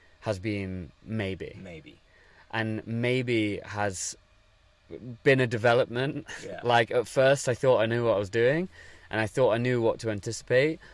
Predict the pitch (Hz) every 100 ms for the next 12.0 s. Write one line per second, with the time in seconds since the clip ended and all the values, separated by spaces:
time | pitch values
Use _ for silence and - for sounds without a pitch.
0 | - - - 123 139 143 143 156 156 -
1 | 139 127 110 113 101 95 110 - 113 101
2 | 101 98 90 80 - - - 117 139 135
3 | - 127 120 110 - - _ 131 139 127
4 | 113 - 110 - 131 123 117 113 107 107
5 | _ _ _ - 107 98 - - 107 117
6 | 139 123 98 - - _ _ _ _ _
7 | - - - - 160 135 117 117 - 120
8 | 101 71 - - _ - - 120 101 -
9 | 98 107 123 113 101 98 _ _ - -
10 | 127 110 110 - - 131 113 110 90 -
11 | 107 95 101 110 101 87 98 107 87